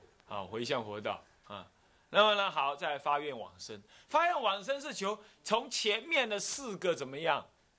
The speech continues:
都没有一个当生可成就的法门，对不对？最后怎么样？最后怎么样？回向到一个当生可成就的法门。管你是言教参禅、修密持律，我们都不管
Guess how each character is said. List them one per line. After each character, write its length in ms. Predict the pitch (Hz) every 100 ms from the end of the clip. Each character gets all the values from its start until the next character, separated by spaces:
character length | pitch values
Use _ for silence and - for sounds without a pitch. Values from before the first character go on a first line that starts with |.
| _
都 160 | 233 262
没 300 | 233 202 247
有 200 | 190 143
一 80 | 156
个 360 | - 156 123 - _ -
当 260 | 226 220
生 240 | 208 202 196
可 160 | 156 123
成 200 | 135 139
就 160 | 170
的 80 | 127
法 300 | 117 104 92
门， 80 | 92 87 98
对 80 |
不 60 | 135
对？ 240 | 135 - - _ _ _
最 160 | - 180
后 140 | 175
怎 100 | 143
么 80 | 123
样？ 240 | 127 107 - _ _ _ _ _ _ _ -
最 140 | 196
后 80 | 190
怎 100 | 151
么 80 | 131
样？ 240 | 131 - _ _ _ _ _ _ _ _ _ _ _
回 240 | - 170 214
向 260 | 269 240
到 140 | 226 208
一 60 |
个 100 | 180
当 300 | 175 262 262
生 200 | 233 226
可 160 | 185 143
成 220 | 127 131
就 160 | 135 139
的 80 | 117
法 260 | 107 92 -
门。 100 | - - _ _ _ _ _ _ _ _ _
管 220 | 139 160
你 140 | 190 139
是 160 | 170
言 200 | 147 139
教 160 | 165 165
参 240 | 151 160
禅、 300 | 160 220 220 - _ _ _ _ _
修 260 | - 175 175
密 220 | 175 147
持 220 | - 131
律， 200 | 165 127 - _ _ _ _
我 100 | 104
们 100 | 110
都 60 | 123
不 140 | 120
管 200 | 104 85